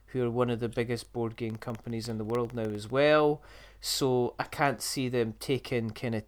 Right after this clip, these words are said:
ten I Ps and just saying, "Right, we're not, you know, you're, that's it." You're, it is almost like, say, um, From Software said, "Right, no more Dark Souls for every, for anyone at all," and just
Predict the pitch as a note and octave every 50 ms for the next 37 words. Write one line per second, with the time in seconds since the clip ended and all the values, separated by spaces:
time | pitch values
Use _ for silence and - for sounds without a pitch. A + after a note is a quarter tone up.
0 | _ - - C#3+ C3+ B2+ A#2+ A#2+ A2+ A2+ G#2+ G#2+ - - - - - - - -
1 | - - - - - B2 A#2+ A#2+ A#2 G#2+ - - - D3 C3 B2 A2+ A2 G#2 G#2
2 | - - - - - - - - - - - - - - - - - A#2+ A#2+ A#2
3 | A2 B2+ A#2+ - - - - C3 A#2 A2+ A2 A2 A2+ A#2+ A2+ - - - B2+ A2+
4 | A2+ A#2 A#2 - - - - _ - - A#2+ A2+ A2 A2 G#2 A2 A2 A2 G#2+ -
5 | _ _ _ - - A2 B2+ A#2 E2+ - - - A#2+ G#2+ - - - - A2+ A2
6 | G#2+ G#2+ - _ _ _ _ _ - - - - C#3+ C3+ D#3 D#3+ D3 D3+ D3+ C#3
7 | C3 C3 B2 A#2+ - - B2 A#2+ A2 - - - - B2 A#2 A2+ A2 A2 - -
8 | A#2 A2+ A2 A2 A2 G#2+ G#2 - - - - - - - - - - C3+ C3 B2
9 | A#2 G#2+ - - C3+ B2+ - - - B2 A2+ - - - A#2 A2+ G#2 A2+ A2+ A2
10 | - - B2 C3 B2+ B2 B2+ A#2+ G#2+ A#2 A#2 A2 - - - - A2+ G#2 - -
11 | A#2 A2 A#2 A2+ B2 A2+ - - - - - - - A2 - - C3 C3 B2+ C3
12 | A#2+ A2+ A#2 A2 A2 G#2 - - C3+ B2 A#2 A2 G#2 G2 - - - - - -
13 | - - - - - A#2+ A#2 A2+ A#2 B2 A#2 - -